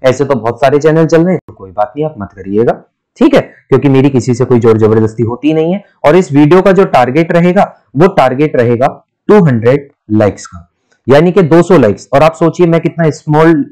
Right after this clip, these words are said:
smallest target लेके चल रहा हूं, सिर्फ दो सौ like मैं इस video पर आपसे मांग रहा हूं। तो ये दो सौ like अगर आप देंगे, तो मैं सोचूंगा कि आपने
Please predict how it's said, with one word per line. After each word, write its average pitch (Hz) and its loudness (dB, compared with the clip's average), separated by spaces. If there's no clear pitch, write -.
smallest 160 -2
target 139 -2
लेके 131 0
चल 127 -2
रहा 113 -6
हूं, 135 -10
सिर्फ 175 -6
दो 143 0
सौ 143 -4
like 127 -2
मैं 135 -20
इस 131 -20
video 117 -2
पर 127 -2
आपसे 110 -4
मांग 110 -12
रहा 117 -8
हूं। 175 -10
तो 135 0
ये 135 4
दो 151 2
सौ 151 -2
like 156 2
अगर 139 4
आप 135 2
देंगे, 127 -2
तो 147 -2
मैं 131 -2
सोचूंगा 131 -6
कि 143 -6
आपने 127 -2